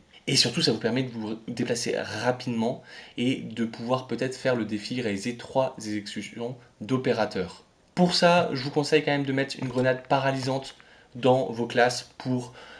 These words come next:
que ce soit un peu plus facile. Enfin, il y a deux défis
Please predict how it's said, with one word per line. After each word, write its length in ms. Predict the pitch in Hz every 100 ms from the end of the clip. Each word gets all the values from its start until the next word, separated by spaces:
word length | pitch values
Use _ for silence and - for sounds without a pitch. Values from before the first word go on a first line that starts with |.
| - -
que 80 |
ce 80 | 117
soit 340 | 117 123 - 113
un 20 |
peu 140 | 113
plus 160 | - -
facile. 640 | - - 95 - 85 73 - - -
Enfin, 400 | 127 127 175 180
il 80 | 147
y 20 |
a 60 | 127
deux 160 | 127 175
défis 580 | 175 170 180 180 185